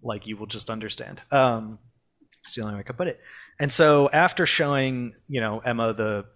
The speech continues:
giving Emma the script to the duel, and we were both watching this very early, like, kind of,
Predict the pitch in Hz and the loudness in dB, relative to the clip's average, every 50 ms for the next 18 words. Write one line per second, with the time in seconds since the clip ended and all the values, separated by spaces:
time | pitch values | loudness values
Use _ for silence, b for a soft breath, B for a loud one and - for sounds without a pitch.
0 | _ _ - 120 110 110 113 110 107 98 98 92 - - - 143 - - - 165 | _ _ -8 -8 -6 -4 -4 -4 -4 -6 -4 -4 -4 -2 -2 -4 -2 -2 -4 -2
1 | 139 135 127 135 139 139 139 135 135 131 131 127 127 104 110 110 104 110 110 101 | -2 -2 -2 0 2 4 4 4 4 2 2 0 0 -2 -4 -6 -6 -6 -6 -6
2 | 110 104 120 117 110 - 113 110 113 110 - 131 107 104 104 - 107 98 104 117 | -6 -2 -2 -2 -2 0 0 0 0 0 -2 -4 -4 -4 -6 -6 -6 -4 -2 0
3 | 117 123 120 120 123 - 127 117 117 117 117 117 117 113 113 113 110 107 104 104 | 2 4 4 4 2 0 0 0 0 0 0 -2 -2 -2 -2 -2 -2 -4 -4 -6
4 | - - B B B B B B B B B B - 131 117 110 110 110 110 | -8 -12 B B B B B B B B B B -4 -2 0 0 -2 -4 -4